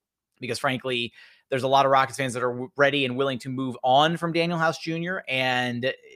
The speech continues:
again, Danuel House Junior is a serviceable three and D wing for any team that is looking to make a playoff push.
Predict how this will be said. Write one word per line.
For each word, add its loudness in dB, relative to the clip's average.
again, -2
Danuel -2
House 0
Junior -6
is -4
a -4
serviceable 0
three 0
and 0
D 0
wing 0
for -2
any -2
team -4
that -4
is -6
looking -6
to -4
make 0
a -12
playoff 0
push. -2